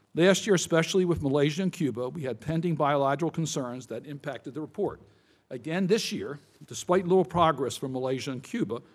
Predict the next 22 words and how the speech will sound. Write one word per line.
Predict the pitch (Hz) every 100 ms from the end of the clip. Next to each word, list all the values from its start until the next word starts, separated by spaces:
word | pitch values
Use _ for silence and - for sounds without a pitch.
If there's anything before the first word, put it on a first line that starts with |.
| _ _ _
the | -
State | - 160 160
Department | 170 160 147 143
decided | - 147 143 139
to | 131
keep | - 120 -
both | 151 156 - 147
on | 123
Tier | - 143
two | 139 156 139
watch | 135 110 -
lists | 82 90 - - - - _ 160
after | 135 147
having | 156 139 143 139
been | 107 143 139 143
upgraded | 175 160 156 143 139
from | 135 127
Tier | 120 147
three | 139 151 165 120
in | 117
twenty | - 123 117
fifteen. | 123 - 196 113 90